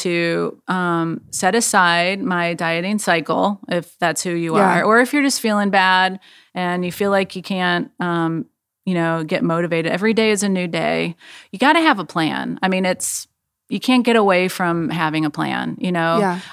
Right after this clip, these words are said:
Speaker 1: Um, when, like, somebody would meet with one of our dietitians, what we do is we, we generally say,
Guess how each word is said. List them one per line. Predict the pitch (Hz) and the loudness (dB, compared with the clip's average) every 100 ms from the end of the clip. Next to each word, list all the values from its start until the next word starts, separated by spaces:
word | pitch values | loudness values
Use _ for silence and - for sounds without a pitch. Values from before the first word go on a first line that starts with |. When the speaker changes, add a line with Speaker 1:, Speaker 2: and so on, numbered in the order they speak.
| - | 2
Speaker 1:
Um, | 185 180 180 190 | 4 4 2 0
when, | 214 202 | 2 2
like, | 180 190 | 2 0
somebody | - 220 233 | 0 2 4
would | 208 190 | 4 2
meet | 185 | 0
with | 170 180 | -2 -2
one | 180 | -2
of | 170 | 0
our | 165 170 | 0 0
dietitians, | 165 156 160 170 - 165 160 | -2 -4 -4 -6 -4 -4 -4
what | 165 | -4
we | 165 | -4
do | 165 170 160 | -2 -2 -2
is | 160 180 | -2 -2
we, | 190 185 - | -2 -2 -2
we | 208 | -2
generally | 190 208 220 214 208 202 | 2 2 4 4 4 2
say, | - 175 170 170 | 2 4 4 0